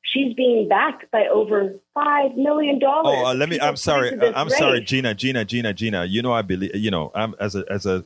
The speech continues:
Speaker 2: activist journalist here, I have to be correct now. You, you heard, you're, you're a little few, uh, you're a few days behind.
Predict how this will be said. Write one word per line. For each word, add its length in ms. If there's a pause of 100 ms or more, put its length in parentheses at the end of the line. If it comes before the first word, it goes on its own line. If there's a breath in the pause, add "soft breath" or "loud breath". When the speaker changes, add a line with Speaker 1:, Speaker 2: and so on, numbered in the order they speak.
Speaker 2:
activist 540
journalist 460
here, 160
I 80
have 240
to 60
be 100
correct 420
now. 260 (280 soft breath)
You, 400
you 240
heard, 520
you're, 220
you're 220
a 20
little 300
few, 240
uh, 60
you're 180
a 20
few 220
days 260
behind. 600